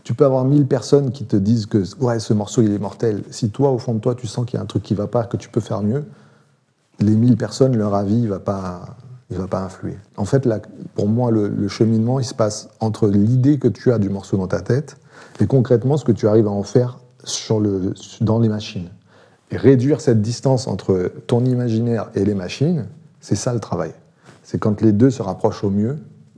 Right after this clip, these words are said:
c'est-à-dire que ce que t'as réussi à faire, c'est ce qu'il y avait dans ta tête, ce que là, t'as ce sentiment de satisfaction. Ça arrive parfois. Et puis, il y a plein de fois où ça arrive pas parce que tu te dis, « C'est pas ça, ça donne pas ça. »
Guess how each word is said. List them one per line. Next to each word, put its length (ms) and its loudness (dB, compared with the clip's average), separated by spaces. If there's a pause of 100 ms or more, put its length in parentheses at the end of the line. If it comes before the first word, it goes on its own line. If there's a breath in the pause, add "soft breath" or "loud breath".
(240)
c'est-à-dire 280 -10
que 180 -4
ce 120 -16
que 100 2
t'as 160 0
réussi 240 -2
à 60 -6
faire, 260 -6
c'est 100 -8
ce 100 -10
qu'il 140 -4
y 20 -2
avait 80 -4
dans 120 -8
ta 120 -8
tête, 220 -6
ce 100 -20
que 140 -2
là, 200 -2
t'as 180 -10
ce 180 -10
sentiment 480 -6
de 100 -6
satisfaction. 680 -14 (420 soft breath)
Ça 160 -2
arrive 200 2
parfois. 380 -6 (840 soft breath)
Et 40 -12
puis, 160 -8
il 140 -4
y 20 -6
a 40 -8
plein 140 -8
de 60 -6
fois 160 -6
où 80 -4
ça 140 -8
arrive 240 -10
pas 180 -10
parce 200 -18
que 80 -20
tu 100 -18
te 40 -8
dis, « 200 -8 (460)
C'est 120 -16
pas 120 -6
ça, 180 -12
ça 160 -12
donne 160 -10
pas 100 -12
ça. » 220 -20